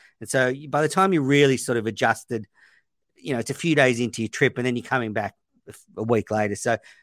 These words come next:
she made the very good point, go for three weeks. So awesome. And then my advice to you is whenever your partner gives you the green light for this, book it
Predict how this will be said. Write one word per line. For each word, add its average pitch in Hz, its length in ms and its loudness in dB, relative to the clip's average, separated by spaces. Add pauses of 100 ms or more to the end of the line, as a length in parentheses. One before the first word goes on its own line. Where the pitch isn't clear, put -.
(100)
she - 200 -6
made 156 220 4
the 135 60 0
very 143 180 4
good 127 120 -2
point, 113 220 -4
go 131 180 6
for 127 120 -8
three 110 260 -2
weeks. 95 340 -10
So 110 220 -6 (500)
awesome. 123 540 2 (320)
And 131 100 -4
then 147 280 0 (120)
my 131 160 0
advice 151 400 0
to 160 120 -4
you 143 60 2
is 110 100 -2
whenever 165 440 0
your 156 580 0 (180)
partner 117 420 0
gives 120 280 -6
you 123 120 -4
the 113 80 -4
green 113 420 -4
light 117 340 -2
for 127 100 -10
this, 139 260 -6 (640)
book 151 240 2
it 180 180 2